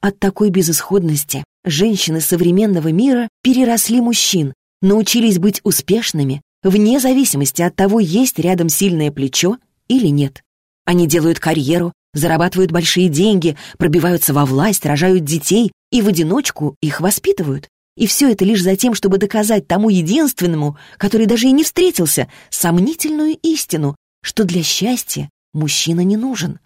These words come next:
А то, что больно до слез, точно занозу в сердце вонзили, видеть вот такую парочку, которая бредет по туманному утреннему Невскому,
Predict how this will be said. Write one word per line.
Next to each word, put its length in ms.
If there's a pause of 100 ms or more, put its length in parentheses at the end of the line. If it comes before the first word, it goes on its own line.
(500)
А 120
то, 120
что 200
больно 400
до 160
слез, 540 (200)
точно 320
занозу 540
в 60
сердце 380
вонзили, 580 (220)
видеть 500
вот 240
такую 340
парочку, 680 (180)
которая 320
бредет 560
по 120
туманному 760
утреннему 520
Невскому, 600